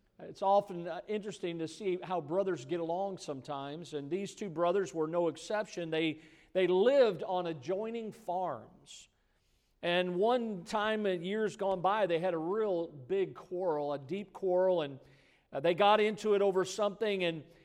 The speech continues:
it was kinda sad because in the past, these two brothers, they shared their resources,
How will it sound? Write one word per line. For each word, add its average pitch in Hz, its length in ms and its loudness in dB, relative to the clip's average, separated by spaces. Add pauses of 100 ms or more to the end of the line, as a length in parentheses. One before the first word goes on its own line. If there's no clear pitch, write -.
(120)
it 180 60 -2
was 180 140 0
kinda 262 240 2
sad 294 360 2
because 190 400 0
in 208 120 -2
the 190 80 -2
past, 254 520 -2
these 202 180 -4
two 254 140 -8
brothers, 214 460 2
they 196 160 2
shared 254 480 2
their 190 140 4
resources, 196 840 -2